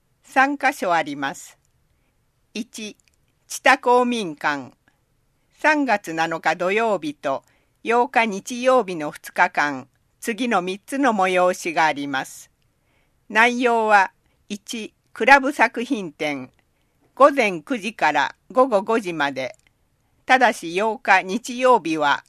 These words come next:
午後三時までです。二、知多中学校による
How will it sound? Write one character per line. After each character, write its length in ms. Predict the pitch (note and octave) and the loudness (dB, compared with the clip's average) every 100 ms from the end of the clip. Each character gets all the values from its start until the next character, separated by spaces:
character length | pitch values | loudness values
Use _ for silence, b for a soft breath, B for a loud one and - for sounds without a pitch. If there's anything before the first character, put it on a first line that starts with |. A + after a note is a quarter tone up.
| _ _ | _ _
午 160 | - C#4 | 2 4
後 140 | A#3 | 4
三 280 | A3 B3 B3+ | 2 2 2
時 140 | G#3+ E3+ | -2 -4
ま 160 | D#3 | -4
で 120 | C#3+ C#3+ | -6 -10
で 160 | C3+ | -12
す。 220 | - - _ _ _ _ _ _ _ _ _ _ _ | -14 -20 _ _ _ _ _ _ _ _ _ _ _
二、 280 | - A#3+ G#3+ _ _ _ _ _ _ _ _ _ | -6 -4 -6 _ _ _ _ _ _ _ _ _
知 120 | - | 0
多 180 | C4+ C#4+ | 2 2
中 260 | - C4 | -2 -4
学 300 | C#4 C4 - | 0 0 -2
校 240 | - G#3 F#3+ | -2 0 0
に 160 | E3+ | 0
よ 160 | E3 D#3 | -2 -2
る 260 | D3 C3 | -4 -10